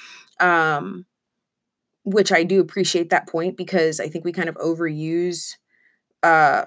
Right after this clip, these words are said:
racism. Um, I think it is definitely, it's kind of something that, that, who wants to admit that they're a racist? You know, like, anyone that comes out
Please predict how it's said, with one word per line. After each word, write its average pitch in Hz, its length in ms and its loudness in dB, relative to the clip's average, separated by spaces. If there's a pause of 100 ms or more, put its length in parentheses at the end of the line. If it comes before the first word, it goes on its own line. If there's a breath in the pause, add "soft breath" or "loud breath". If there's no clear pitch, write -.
racism. 208 720 0 (200)
Um, 160 560 -8 (1300)
I 185 60 -2
think 202 200 4
it 190 120 4
is 175 160 4
definitely, 170 880 0 (580 loud breath)
it's 196 160 0
kind 208 240 0
of 196 60 -2
something 190 400 0
that, 165 340 0
that, - 220 -2 (760)
who 311 140 0
wants 330 240 2
to 302 60 0
admit 247 240 0
that 220 120 -8
they're 170 200 2
a 160 120 4
racist? - 440 -4 (260)
You 196 120 2
know, 202 240 0
like, 156 240 -2 (320 loud breath)
anyone 277 340 2
that 220 120 0
comes 220 260 -2
out 190 320 2